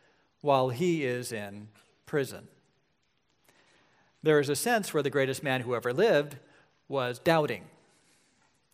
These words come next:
Now, doubt is probably the scariest word for any Christian, isn't it? Right? Because doubt is the opposite of faith. And you're saved by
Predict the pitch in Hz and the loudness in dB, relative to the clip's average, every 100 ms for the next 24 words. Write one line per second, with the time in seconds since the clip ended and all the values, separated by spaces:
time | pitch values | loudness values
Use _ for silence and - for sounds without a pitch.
0 | _ - _ _ _ _ - 170 160 - | _ -20 _ _ _ _ 2 4 4 4
1 | 262 269 165 165 - - 139 - 185 196 | 4 6 2 -2 -8 -8 -8 0 2 2
2 | 180 180 160 - - 156 156 156 151 135 | 2 0 0 -4 -2 0 2 2 -2 -6
3 | 117 107 - 120 127 120 - 123 - - | -6 -6 -8 -8 -6 -8 -8 -10 -10 -12
4 | 110 113 95 - _ _ _ _ _ _ | -12 -12 -14 -18 _ _ _ _ _ _
5 | _ _ _ _ _ _ _ _ _ _ | _ _ _ _ _ _ _ _ _ _
6 | - 147 156 165 139 160 151 170 147 135 | -6 -2 6 6 6 6 8 8 4 2
7 | 135 123 143 - 135 120 120 147 - _ | 2 2 0 -2 0 0 -2 -4 -10 _
8 | _ - _ _ - - 202 98 - - | _ -20 _ _ -8 0 2 0 -6 -20
9 | _ _ _ - 156 143 139 131 165 156 | _ _ _ -8 -6 -2 -2 4 4 4
10 | 131 131 123 123 | 4 2 2 0